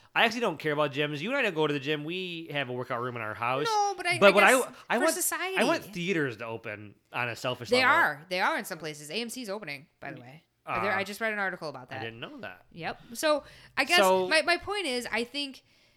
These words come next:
Speaker 2: s-, going
Speaker 1: we've,
Speaker 2: to parties right
Speaker 1: we've
Speaker 2: now
Speaker 1: gone over the
Speaker 2: is
Speaker 1: two minutes. I should cut you
Speaker 2: perpetuating.
Speaker 1: off.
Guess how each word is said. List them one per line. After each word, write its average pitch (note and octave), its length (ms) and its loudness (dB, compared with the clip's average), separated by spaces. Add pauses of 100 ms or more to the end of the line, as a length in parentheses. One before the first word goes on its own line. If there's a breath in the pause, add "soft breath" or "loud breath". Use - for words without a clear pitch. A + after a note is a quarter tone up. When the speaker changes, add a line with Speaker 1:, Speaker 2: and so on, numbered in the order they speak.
Speaker 2:
s-, - 180 -16 (300)
going F#3 220 -2
Speaker 1:
we've, G3+ 160 2
Speaker 2:
to - 40 -8
parties A#3 320 -2
right G#3 160 -2
Speaker 1:
we've E3 80 2
Speaker 2:
now E3+ 80 0
Speaker 1:
gone A3 160 6
over A3+ 140 0
the F#3+ 60 -2
Speaker 2:
is F3+ 80 -4
Speaker 1:
two A#3+ 80 -4
minutes. A3+ 220 0
I F3 100 2
should E3 160 -4
cut D3 160 -2
you F#3+ 80 -2
Speaker 2:
perpetuating. - 20 2
Speaker 1:
off. F#3+ 260 -2